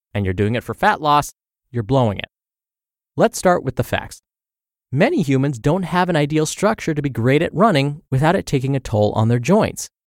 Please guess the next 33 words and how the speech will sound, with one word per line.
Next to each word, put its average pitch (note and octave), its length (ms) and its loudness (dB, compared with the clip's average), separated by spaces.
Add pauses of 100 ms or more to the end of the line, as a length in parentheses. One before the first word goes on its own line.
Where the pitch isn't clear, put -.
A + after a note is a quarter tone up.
(240)
Even C#4+ 220 0
if - 120 -6
your B3+ 60 0
structure - 580 -2
is A#2 160 -2
well F#3 320 0
suited F3 400 -2
to D#3+ 60 -2
run, D#3+ 320 0 (440)
if F3 180 2
you A#3 100 2
suffer B3 340 0
from B2 260 -2
any E3 200 0
muscular E3+ 580 0
imbalances E3+ 600 2
in D3 100 0
the C#3 60 0
hips, D#3 320 2 (360)
and F2+ 100 -8
I F2 60 -4
hate G2+ 240 -6
to C3+ 60 -6
break G#3 260 -2
it F#3 80 -10
to D3+ 120 -4
you, D3+ 200 0
but - 220 -8
you G#2 80 -8
pretty - 340 -6
much D3+ 220 -2
all F3+ 160 2
do, F3+ 260 6